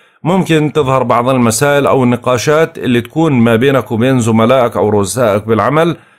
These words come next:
الأهم إنك تشحن حالك بطاقة إيجابية وما تفاقم المشاكل هاي لدرجة إنه يصير في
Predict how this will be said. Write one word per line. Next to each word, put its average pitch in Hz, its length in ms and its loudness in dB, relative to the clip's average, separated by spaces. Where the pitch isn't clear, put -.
الأهم 143 520 2
إنك 131 220 0
تشحن 117 360 -4
حالك 127 360 -2
بطاقة 123 420 -2
إيجابية 120 560 0
وما 113 340 2
تفاقم 156 600 -2
المشاكل 113 720 0
هاي 131 360 0
لدرجة 113 680 -2
إنه 120 200 0
يصير 123 320 0
في 117 400 -2